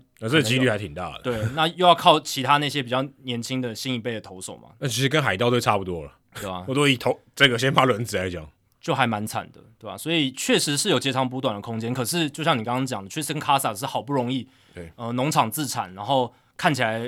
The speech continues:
Speaker 2: 诶，还不错的一个打者。
Speaker 1: 有点像说你今天买一张刮刮乐，你都还没刮就把它交易掉，那你就拜托刮一下嘛。
Speaker 2: 嗯。至少打个一年嘛，然后看他，
Speaker 1: 对啊。
Speaker 2: 他能耐到哪，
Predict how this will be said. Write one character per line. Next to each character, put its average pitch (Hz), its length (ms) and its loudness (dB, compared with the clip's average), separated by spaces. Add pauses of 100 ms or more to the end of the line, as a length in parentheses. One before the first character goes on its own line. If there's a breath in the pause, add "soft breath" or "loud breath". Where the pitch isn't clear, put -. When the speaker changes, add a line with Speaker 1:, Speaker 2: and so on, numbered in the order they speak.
(160)
Speaker 2:
诶， 139 140 -8
还 143 160 -4
不 143 100 -2
错 165 140 2
的 143 80 4
一 - 20 -4
个 131 80 0
打 120 220 2
者。 147 140 8
Speaker 1:
有 - 20 12
点 214 80 12
像 220 100 10
说 240 120 6
你 190 60 6
今 160 120 4
天 220 80 8
买 131 160 8
一 127 60 6
张 151 100 8
刮 156 160 10
刮 160 160 12
乐， 160 140 12
你 107 120 2
都 139 120 2
还 160 80 4
没 131 120 6
刮 139 240 6
就 139 80 2
把 120 140 2
它 101 60 0
交 110 180 8
易 110 80 6
掉， 95 320 2
那 160 80 0
你 131 60 -4
就 123 180 -6
拜 151 120 -2
托 151 100 6
刮 147 260 10
一 117 80 2
下 110 220 6
嘛。 78 100 -12
Speaker 2:
嗯。 - 80 -20 (140)
至 247 260 2
少 98 360 4 (580)
打 110 140 2
个 123 100 -2
一 165 120 0
年 110 180 0
嘛， 95 120 -8
然 98 80 -4
后 135 100 6
看 160 180 4
他， 156 180 8
Speaker 1:
对 170 60 -2
啊。 - 60 -20
Speaker 2:
他 - 120 0
能 127 200 0
耐 143 120 2
到 117 180 0
哪， 90 180 -10